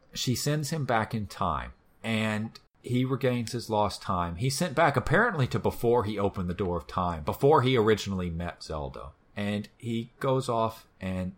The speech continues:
he goes to find Zelda again. And that's fine. That's where that ends. And Navi flies away,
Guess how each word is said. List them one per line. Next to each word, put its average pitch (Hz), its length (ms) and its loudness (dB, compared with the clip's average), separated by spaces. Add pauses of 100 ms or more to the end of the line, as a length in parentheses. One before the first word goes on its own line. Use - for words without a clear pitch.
(200)
he 101 160 -4
goes 117 300 -2
to 110 80 -4
find 98 360 0
Zelda 92 340 -2
again. 80 440 -6 (300)
And 95 120 -2
that's 107 200 -2
fine. 73 320 -8
That's 98 180 -4
where 98 120 -4
that 80 180 -4
ends. 73 200 -8
And 110 240 -2
Navi 123 380 10
flies 110 380 6
away, 90 420 2